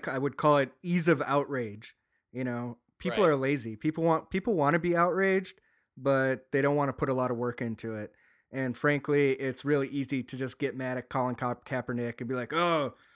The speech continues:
Speaker 1: he doesn't support the troops. He doesn't love America. Fuck him." You know, but it's a lot harder to actually look at, you know, the problem that we have in this country, you know, in, in this, you know,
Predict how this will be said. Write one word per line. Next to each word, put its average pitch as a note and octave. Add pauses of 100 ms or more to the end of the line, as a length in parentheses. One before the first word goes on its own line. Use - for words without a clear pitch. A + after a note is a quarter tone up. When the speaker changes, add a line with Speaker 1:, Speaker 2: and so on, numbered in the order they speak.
(240)
Speaker 1:
he G#3+
doesn't F#3
support F#3+
the D#3
troops. G#3
He F3+
doesn't D#3+
love F3
America. D3+ (560)
Fuck A3+
him." F3 (340)
You D3+
know, C#3 (500)
but D#3+
it's D#3+
a E3
lot F3
harder D#3+
to -
actually D3
look D#3
at, B2+ (300)
you C#3
know, C3 (120)
the C#3
problem D3+
that C3
we C3+
have C#3
in C#3
this C3
country, C3
you C#3
know, B2 (280)
in, C3
in C3
this, B2+ (340)
you C#3
know, B2+